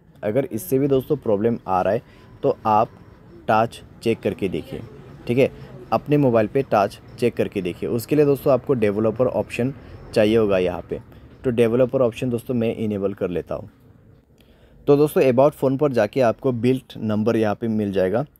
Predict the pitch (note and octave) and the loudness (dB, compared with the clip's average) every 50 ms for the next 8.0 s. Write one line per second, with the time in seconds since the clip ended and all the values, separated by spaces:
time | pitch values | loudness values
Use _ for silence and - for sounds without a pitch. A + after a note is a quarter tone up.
0 | _ _ - C3+ C3+ A#2+ - - A#2+ G#2+ - B2+ A2 A#2 A2 G#2+ - A2+ G#2+ G#2+ | _ _ -2 2 2 2 2 0 -2 -4 -2 -2 -2 -2 -2 -2 -2 -4 -4 -4
1 | G#2 G2+ - A2 G#2 - G#2+ G#2 G2+ G2 G2 - - A2+ D3 E3+ _ _ _ _ | -4 -4 -6 -6 -4 -2 -2 -2 -2 -2 -4 -4 -4 -4 -4 -6 _ _ _ _
2 | _ _ _ _ - A#2+ A2 G#2 G#2+ B2 C3+ D3 D3 - - - A2+ A2 G#2+ A2 | _ _ _ _ -4 -2 0 2 2 2 2 0 -2 -6 -8 -4 -2 0 0 2
3 | A2+ A#2+ A2+ - B2+ G#2+ - _ - C3 - - - G#2+ F#2+ G2 G2 G#2 A2 A#2 | 0 0 2 2 0 0 0 _ -6 -8 -8 -4 -2 0 0 0 0 0 -2 -2
4 | - - A2+ G#2+ G#2 - - G#2 G2 G2+ A2 A#2+ A2+ - - - G#2+ G#2+ A#2 B2 | -2 -6 -8 -10 -6 -4 -4 -2 -2 0 0 0 -2 -2 -4 -2 0 0 0 0
5 | A2+ G#2 F#2+ F#2+ F#2+ G2+ - G#2 F#2+ - A2+ A2 G2+ F2+ - - G#2+ G2 G2+ G2+ | 0 0 0 0 0 -2 -2 -4 -6 -4 -4 -2 -2 -4 -4 -6 -6 -6 -4 -4
6 | F#2+ F#2 G2 G2 G2 F#2+ A2 D3 F3 _ _ _ _ _ _ _ _ - G#2+ A2 | -2 -2 -2 -2 0 0 0 -2 -2 _ _ _ _ _ _ _ _ 0 2 4
7 | A2+ B2 B2+ G#2+ G#2 G#2 A2 A#2 A2+ G#2+ G2 F#2+ G2 G2 G2+ F#2 - A2+ A#2 D3 | 4 2 2 0 0 0 0 0 0 0 -2 0 0 -2 -2 -2 -2 -2 -2 -4